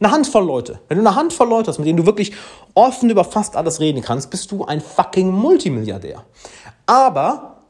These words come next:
wir Menschen brauchen ja auch andere Arten von sozialen Kontakten. Wir brauchen auch Bekanntschaften, wir brauchen, äh, Freundschaften für verschiedene Dinge, wir brauchen geschäftliche Beziehungen. Wir brauchen einfach ein belebtes soziales Umfeld um uns herum.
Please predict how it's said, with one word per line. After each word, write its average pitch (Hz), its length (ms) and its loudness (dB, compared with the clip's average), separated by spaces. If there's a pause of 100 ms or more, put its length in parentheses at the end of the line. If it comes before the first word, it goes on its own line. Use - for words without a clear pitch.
(240)
wir 170 60 4
Menschen 240 340 2
brauchen 135 260 2
ja 139 60 -4
auch 147 200 -4 (100)
andere 254 280 0
Arten 139 260 -4
von 117 120 -12
sozialen 104 340 -12
Kontakten. - 520 -20 (340)
Wir 170 100 -6
brauchen 101 300 -4
auch - 240 -10 (160)
Bekanntschaften, 202 720 -2
wir 101 80 -6
brauchen, 104 100 -10
äh, 107 360 -2
Freundschaften 113 480 -2
für 104 40 -10
verschiedene 110 440 -8
Dinge, 202 340 2 (240)
wir 104 60 -14
brauchen 98 260 -4
geschäftliche 185 520 -4
Beziehungen. 156 500 -2 (240)
Wir 143 120 0
brauchen 190 440 2
einfach 151 420 -4 (240)
ein 143 300 2 (100)
belebtes 151 1000 2
soziales 123 840 -2 (200)
Umfeld 120 520 -2 (140)
um 113 180 -2
uns 101 240 -6
herum. 98 380 -6